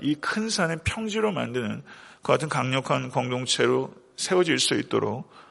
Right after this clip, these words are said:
헌신하십시오. 유대인들에게 마운틴 무버라는 표현이 있습니다. 산을 옮기는 자, 산을 옮기는 자. 우리의 삶이 정말 큰 산을 옮기는 그 같은 강력한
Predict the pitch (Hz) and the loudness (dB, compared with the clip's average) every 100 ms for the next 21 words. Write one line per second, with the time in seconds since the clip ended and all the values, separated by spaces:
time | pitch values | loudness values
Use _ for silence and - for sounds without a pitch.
0 | - _ - 196 196 170 139 - 110 107 | -20 _ -2 2 2 2 -2 -4 -8 -12
1 | - _ _ _ _ _ _ _ _ _ | -20 _ _ _ _ _ _ _ _ _
2 | 143 143 170 160 156 139 117 113 123 123 | 2 6 6 6 6 6 6 2 0 0
3 | 120 143 156 165 139 120 131 139 107 - | 2 2 -2 -6 -4 -2 4 4 4 0
4 | 120 127 127 170 - 160 127 113 - 101 | -2 -2 -6 -8 -6 -4 -2 -2 -2 -6
5 | - - - - - 190 190 127 131 151 | -14 -18 -6 -2 0 0 2 2 2 2
6 | 143 110 98 - - _ _ _ _ _ | 2 0 -8 -14 -18 _ _ _ _ _
7 | _ _ _ - - 160 151 113 113 107 | _ _ _ -8 -4 -4 -4 -4 -4 -8
8 | 98 - - _ _ _ _ _ _ _ | -10 -14 -16 _ _ _ _ _ _ _
9 | _ 135 151 156 175 160 160 139 127 135 | _ 2 4 6 4 2 0 0 2 0
10 | 135 - 220 220 185 175 143 117 127 120 | 0 0 0 2 2 2 0 0 0 -2
11 | 113 123 120 139 139 120 127 139 135 104 | 0 2 2 2 0 0 2 0 0 -4
12 | 120 | -6